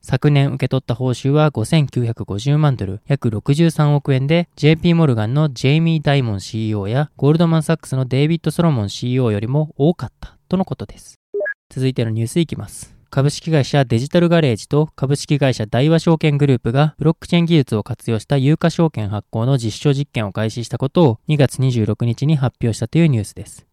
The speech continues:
この実証実験で、大和証券株式会社及び大和フード&アグリ株式会社が、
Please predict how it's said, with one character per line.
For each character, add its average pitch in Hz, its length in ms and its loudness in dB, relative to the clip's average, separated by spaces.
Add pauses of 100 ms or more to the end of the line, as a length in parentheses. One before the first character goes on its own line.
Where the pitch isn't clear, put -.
(140)
こ 160 120 2
の 180 100 6
実 165 220 -4
証 170 140 2
実 160 180 -2
験 117 180 -2
で、 147 160 2
大 156 280 0
和 170 100 2
証 160 160 2
券 117 180 -4
株 113 200 -2
式 120 200 -4
会 113 160 -2
社 147 220 -2
及 131 200 2
び 135 140 -2
大 131 240 2
和 151 180 2
フ 170 220 2
ー 131 60 4
ド& 135 200 0
ア 123 380 0
グ 139 80 4
リ 170 100 4
株 156 200 0
式 151 200 -4
会 139 160 2
社 110 140 -8
が、 160 220 0